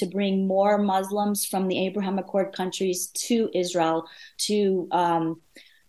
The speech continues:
maybe teach them what they might not have known, or maybe change some of the views that they have at the moment. Because once you get to this country, you see things in a very different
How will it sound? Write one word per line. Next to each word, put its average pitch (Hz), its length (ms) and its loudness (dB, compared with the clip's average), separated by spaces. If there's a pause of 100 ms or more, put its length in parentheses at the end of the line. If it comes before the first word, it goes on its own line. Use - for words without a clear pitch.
(220)
maybe 196 580 2 (220)
teach 262 400 2
them 220 520 4
what 185 200 4
they 190 180 4
might 196 300 2
not 185 320 2
have 175 240 2
known, 185 360 2
or 180 180 2
maybe 185 380 0
change 220 440 2
some 208 200 2
of 185 120 2
the 180 80 6
views 202 320 0
that 190 160 0
they 175 120 4
have 170 460 2
at - 120 -6
the 180 60 -2
moment. 190 540 0 (380)
Because 196 260 0
once 208 260 0
you 220 120 0
get 208 240 2
to 214 120 -2
this 190 220 -4
country, 190 720 0 (160)
you 180 180 -8
see 202 400 -2
things 185 220 -2
in 175 100 -2
a 175 60 -2
very 165 300 0
different - 340 -8